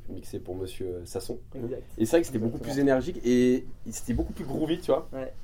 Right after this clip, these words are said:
Speaker 1: contrairement au début.
Speaker 2: Ouais.
Speaker 1: Donc, euh, ouais.
Speaker 2: Ouais, non, je pense qu'en fait, on a tout simplement une évolution de carrière, quoi, euh, qui
Speaker 3: C'est ça.
Speaker 2: on, on fait ce qu'on aime, je pense
Speaker 3: Après,
Speaker 2: que c'est le plus important.
Speaker 3: après, je pense qu'aussi, tu vois, pour commencer à prod,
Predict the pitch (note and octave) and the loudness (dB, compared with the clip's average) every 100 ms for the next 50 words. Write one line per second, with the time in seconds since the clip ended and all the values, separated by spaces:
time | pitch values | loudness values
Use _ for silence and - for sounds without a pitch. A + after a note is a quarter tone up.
0 | - A#2+ A#2 B2+ C3 C3 B2 B2+ E3+ - | -6 -4 0 2 4 4 4 2 -2 -6
1 | - C3+ G#2 G2 - G2 F#2 F#2 F2+ F2 | -8 -4 -2 -2 0 2 2 2 0 0
2 | F2+ F#2 D#3 F#3+ G#3+ F3+ F#3+ G3 - C3+ | -2 -2 -2 -2 0 -2 -2 -2 2 2
3 | B2+ C3 C#3+ B2+ B2+ B2 B2 C#3+ C3 C#3+ | 2 0 0 -2 0 0 -2 -8 -4 2
4 | E3+ C#3+ C3+ C3 D3 B2 C#3+ E3+ F#3 D3 | 2 2 -2 -4 -6 0 2 2 0 0
5 | C#3+ B2+ - - C3 B2 C3+ - - - | 2 2 0 -4 -2 0 -2 -4 -12 -4
6 | C#3 C#3 C#3+ D3 - D3+ D#3 F3+ E3+ D#3 | -2 -2 -2 -6 -6 -2 0 2 2 6
7 | F#3 A3+ - C#3 E3+ - D3 D3 C3+ C#3 | 6 6 -2 -2 -2 -4 -6 -4 -2 -2
8 | D#3 D#3 - F#3 - E3+ - C#3+ - F#3 | -2 -2 0 0 0 -2 -2 -4 -4 -10
9 | - B2 C3 D3 E3 - - - E3+ E3+ | -8 2 8 8 8 2 -2 2 4 4
10 | F3+ D#3+ - D#3 D#3+ | 4 2 4 4 4